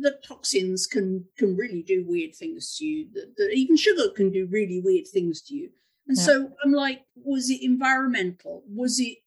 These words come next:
Speaker 1: is, is it a food sensitivity gone crazy? Is it, is it the food I'm eating? Is it, like, there's all of these variables.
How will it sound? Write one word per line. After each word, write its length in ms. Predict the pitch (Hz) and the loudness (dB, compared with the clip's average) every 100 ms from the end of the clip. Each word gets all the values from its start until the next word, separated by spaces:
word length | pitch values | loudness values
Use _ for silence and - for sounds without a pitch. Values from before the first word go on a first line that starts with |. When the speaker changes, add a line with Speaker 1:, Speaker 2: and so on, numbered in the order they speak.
| _ | _
Speaker 1:
is, 300 | 240 240 233 - | -4 -2 -4 -4
is 180 | 233 | -2
it 100 | 262 | -2
a 100 | - | -6
food 360 | 185 - 330 294 | -6 2 4 4
sensitivity 720 | 262 196 - - 180 165 175 | 2 -2 -4 -4 -6 -8 -10
gone 320 | 175 196 185 180 | -2 0 0 -2
crazy? 640 | - 190 185 180 - 285 | -2 -2 0 0 -2 -2
Is 140 | 190 | -2
it, 120 | 214 - | -4 -8
is 180 | 208 196 | -8 -8
it 80 | 190 | -10
the 60 | |
food 320 | - 330 302 254 | -2 4 4 4
I'm 200 | 185 175 | 0 -2
eating? 300 | 170 185 180 | -2 -6 -6
Is 140 | 220 | -8
it, 40 | - | -2
like, 200 | 254 247 | -2 0
there's 180 | 262 262 | -2 0
all 240 | 269 302 | 0 0
of 60 | 285 | 2
these 240 | 285 254 | 2 2
variables. 840 | 254 247 247 233 196 - - - | 0 -4 2 4 4 0 -6 -10